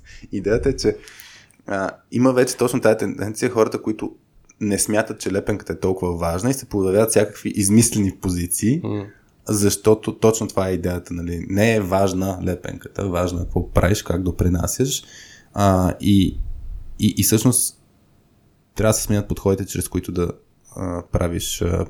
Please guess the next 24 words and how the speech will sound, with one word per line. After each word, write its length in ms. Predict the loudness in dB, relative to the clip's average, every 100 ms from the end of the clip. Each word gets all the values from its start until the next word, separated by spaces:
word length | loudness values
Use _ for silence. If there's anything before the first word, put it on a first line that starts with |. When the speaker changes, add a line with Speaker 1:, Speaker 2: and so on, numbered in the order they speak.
| -2
Speaker 1:
признание 460 | 0 -2 -4 -8
към 160 | -10 -10
тези 160 | -8 -8
хора, 260 | -8 -10 -10 -10
на 160 | -10
техния 320 | -4 -6 -6 -4
принос. 320 | -4 -4 -10 -16 -10
Speaker 2:
Мгм. 120 | -8 -8 -10 _ _ _ _
Speaker 1:
А, 300 | -2 0 -2 -6 _ _ -20 -8 -2
но, 200 | 0 2
но 120 | 0
въпросът 340 | 2 2 2 0
тук 120 | 0
е 40 |
вече 220 | 2 2 0
обвързан 340 | 0 -2 -2
с 80 | -4
ценностна 400 | -2 -2 -4 -10
система 300 | -4 -2 -2
на, 120 | -2
на 140 | -4
една 180 | -2 -4
компания 460 | -6 -8 -4 -4 -4
и, 240 | -6 -10